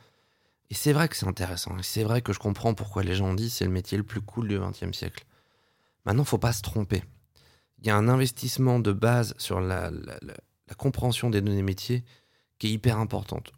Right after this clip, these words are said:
Les entreprises s'y sont pas trompées, d'ailleurs, ils ont beaucoup internalisé les data scientists.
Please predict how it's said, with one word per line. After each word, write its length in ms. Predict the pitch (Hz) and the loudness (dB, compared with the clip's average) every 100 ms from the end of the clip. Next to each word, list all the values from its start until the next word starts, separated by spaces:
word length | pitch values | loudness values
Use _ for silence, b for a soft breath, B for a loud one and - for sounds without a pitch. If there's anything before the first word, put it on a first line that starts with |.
| - | -4
Les 120 | 104 | 0
entreprises 360 | 117 120 - - | 0 0 -2 -6
s'y 100 | 92 | -4
sont 140 | 92 | -2
pas 100 | 92 | -2
trompées, 300 | - 98 120 | -2 0 2
d'ailleurs, 200 | 104 113 | 2 0
ils 140 | 101 | 0
ont 60 | 95 | -2
beaucoup 320 | 95 104 - | -2 -2 0
internalisé 560 | 104 98 98 95 95 101 | 2 2 0 0 -2 -4
les 80 | 87 | -2
data 260 | 92 92 | -4 -4
scientists. 560 | - 92 95 - - | -4 -6 -8 -12 -16